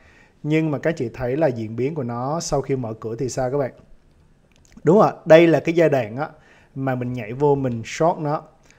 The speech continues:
Mình thấy nó có một cái cú rớt rất là nhanh, mình chờ. Mình luôn luôn mình chờ năm phút đầu tiên mình không có vô lệnh, ờ, liền ha. Và mình nhảy vô mình short ở đây, xong mình thấy nó có dấu hiệu nó bị chững lại. Và kỳ vọng nó sẽ rớt mạnh như vậy,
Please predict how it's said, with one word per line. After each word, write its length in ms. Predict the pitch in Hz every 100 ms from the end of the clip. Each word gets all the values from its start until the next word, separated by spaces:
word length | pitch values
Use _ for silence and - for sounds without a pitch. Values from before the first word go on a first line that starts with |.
| _ _
Mình 160 | 139 131
thấy 300 | 123 143 202
nó 120 | 196
có 160 | 190 190
một 140 | 165
cái 120 | 165 -
cú 180 | 165 170
rớt 160 | 190 226 226
rất 120 | 233
là 80 | 139
nhanh, 300 | 131 135 135
mình 140 | 120
chờ. 280 | 135 127 110 - _ _ _ _ _
Mình 120 | 143
luôn 160 | 147 180
luôn 160 | 175
mình 120 | 165 117
chờ 180 | 143
năm 200 | 127 147
phút 160 | 147 214
đầu 160 | 151 117
tiên 280 | 143 139
mình 80 | 131
không 140 | 117 135
có 60 |
vô 200 | 156 147
lệnh, 320 | 139 110 110
ờ, 260 | 120 117 110
liền 280 | 120 123 110
ha. 180 | 143 139 - - - - -
Và 80 | 131
mình 160 | 127
nhảy 180 | 127 110
vô 100 | 147
mình 140 | 131
short 260 | 120 156 165
ở 60 | 131
đây, 200 | 131 131 -
xong 280 | - - 135
mình 80 | 120
thấy 140 | 139 160
nó 80 | 170
có 100 | 165
dấu 160 | 175
hiệu 200 | 156 117 113
nó 100 | 147
bị 180 | 117 110
chững 220 | 131 117
lại. 220 | 147 113 - _ _ _ _ _ _ -
Và 220 | 135 139
kỳ 180 | 139 135
vọng 260 | 123 110
nó 60 | 143
sẽ 160 | 139 120
rớt 260 | 165 175
mạnh 180 | 139 107
như 120 | 127
vậy, 220 | 127 117